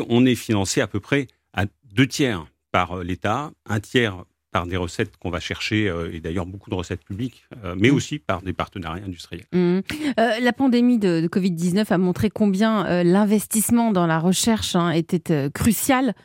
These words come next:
Speaker 2: pour trouver des remèdes à cette crise. Est-ce que vous en avez trouvé ? Est-ce que vous avez assez de chercheurs pour les trouver, ces remèdes ?
Speaker 1: Alors, on a participé à un certain nombre de, d'avancées. Par exemple,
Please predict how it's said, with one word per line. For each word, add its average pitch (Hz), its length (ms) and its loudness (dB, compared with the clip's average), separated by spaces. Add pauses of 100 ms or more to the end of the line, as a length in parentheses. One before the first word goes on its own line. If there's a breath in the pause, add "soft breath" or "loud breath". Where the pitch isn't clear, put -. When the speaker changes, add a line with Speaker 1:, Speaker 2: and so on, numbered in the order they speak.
(160 soft breath)
Speaker 2:
pour 170 140 -2
trouver 196 260 4
des 175 140 4
remèdes 202 540 2
à 175 120 0
cette - 220 -2
crise. 262 400 0 (340 loud breath)
Est-ce 185 240 -2
que 196 260 2 (100)
vous 175 260 0
en 185 80 4
avez 165 220 2
trouvé ? 202 340 0
Est-ce 262 160 0
que 214 100 0
vous 175 220 0
avez 180 180 2
assez 196 220 -2
de 160 60 -2
chercheurs - 480 0
pour 208 140 2
les 170 100 0
trouver, 165 280 0
ces 160 160 -2
remèdes ? 147 380 -4 (580 loud breath)
Speaker 1:
Alors, 151 280 0 (160)
on 143 120 6
a 143 80 2
participé - 1000 0 (100)
à 101 400 -4
un 110 40 0
certain 120 340 0
nombre 113 260 -2
de, 95 220 -4
d'avancées. 110 560 -2
Par 85 160 0
exemple, 104 400 0